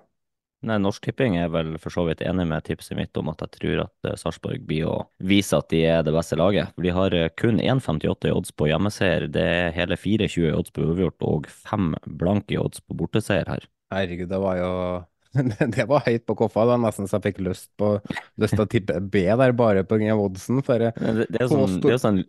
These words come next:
Speaker 1: lureodds da. Det er en høy odds. Å, jeg har lyst til å tippe høy odds
Speaker 2: Ja.
Speaker 1: og legge på bare for å booste, og så ryker du på den.
Speaker 2: Ja, det er litt sånn, eh, for, eh, det er klart, eh, Sarpsborg er jo favoritter her, men det skal ikke være så stor forskjell, altså. Ikke
Speaker 1: Nei, det
Speaker 2: i
Speaker 1: tenker jeg.
Speaker 2: Eliteserien, og Sarpsborg er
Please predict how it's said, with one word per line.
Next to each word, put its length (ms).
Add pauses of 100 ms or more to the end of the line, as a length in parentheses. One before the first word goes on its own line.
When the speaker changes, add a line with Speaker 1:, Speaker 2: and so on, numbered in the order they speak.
(120)
Speaker 1:
lureodds 760
da. 220
Det 100
er 160
en 80
høy 160
odds. 140
Å, 100
jeg 80
har 80
lyst 160
til 80
å 80
tippe 320
høy 160
odds 160
Speaker 2:
Ja. 140
Speaker 1:
og 80
legge 280 (120)
på 120
bare 160
for 200
å 100
booste, 400
og 80
så 460
ryker 300
du 100
på 200
den. 140 (340)
Speaker 2:
Ja, 240
det 120
er 80
litt 160
sånn, 240
eh, 280
for, 160
eh, 340
det 80
er 20
klart, 280
eh, 340
Sarpsborg 380
er 100
jo 20
favoritter 480
her, 160
men 280
det 120
skal 140
ikke 160
være 160
så 260
stor 220
forskjell, 400
altså. 160 (160)
Ikke 140
Speaker 1:
Nei, 80
det 140
Speaker 2:
i 40
Speaker 1:
tenker 240
jeg. 140
Speaker 2:
Eliteserien, 560
og 180
Sarpsborg 480
er 220